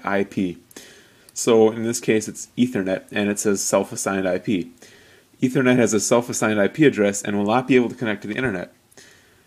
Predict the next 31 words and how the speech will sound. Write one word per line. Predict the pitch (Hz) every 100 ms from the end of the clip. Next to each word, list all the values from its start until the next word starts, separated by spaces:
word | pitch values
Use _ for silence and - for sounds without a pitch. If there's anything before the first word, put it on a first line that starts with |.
| _ _
Well, | 110 120
that, | 117 110 110 110
that's, | 104 -
you | 127
know, | 113 113
gonna | 107 - 117
be | 113
a |
problem, | 113 131 147 101 92
because | 98 101 98 95
even | 104
if | 104 104
it |
looks | 110 127 -
like | 110
you're | 113
connected, | - 101 98 - 101 104 _ _
you're | - 110
not | 95
going | 104 98
to | 98
be. | 80 - _ _ - - _ _ _ _
So | - 143 127 127 - _
I | 139
don't | 147
have | 143 123
my | 110
Ethernet | 113 117 110 104 -
connected | - 104 104 104 98
to | 92
anything, | 95 92 98 95